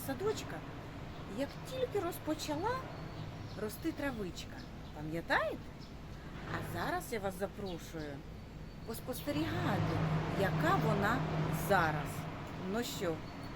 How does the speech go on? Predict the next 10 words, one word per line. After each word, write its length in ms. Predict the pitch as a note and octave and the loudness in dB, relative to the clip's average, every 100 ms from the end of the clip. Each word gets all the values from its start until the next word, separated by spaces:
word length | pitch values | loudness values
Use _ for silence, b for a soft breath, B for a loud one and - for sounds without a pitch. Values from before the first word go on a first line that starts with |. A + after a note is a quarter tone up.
| - | -2
йдемо? 340 | F3 G3 A#3+ F4+ - - - - - - - - - - - - - - - - - - - - - - - F#3+ | 2 4 6 4 -2 -6 -6 -6 -6 -6 8 8 10 8 8 6 4 0 -4 -6 -6 -4 -6 -6 -6 -6 -6 -4
Дітки, 380 | F3+ - - F#3 | -4 -4 -6 2
погляньте, 580 | A#3 G#3+ E3 D3+ D3 - - - - - - - - - - - - D#3+ | 2 6 4 2 -2 -6 -6 -6 -6 -8 -6 -6 -6 -6 -8 -8 -6 -2
яка 300 | E3 - F3 | 0 2 2
травичка 720 | - D#3+ F#3+ A#4 - - E3+ - - - | 2 2 4 4 2 -2 -2 -2 -8 -4
росте 500 | G3+ G3+ - - C#4 A#4+ - - - - | 2 2 4 6 8 6 0 -6 -8 -6
в 40 | - | 0
нашому 460 | G3+ - D#4+ G#3 | 2 4 4 6
дитячому 600 | E3+ F#3+ F3 F#3 B3 C#4 | 4 4 6 6 6 4
садочку. 760 | E4 B4+ C4 A#3 F#3+ - - | 4 4 8 8 8 4 -2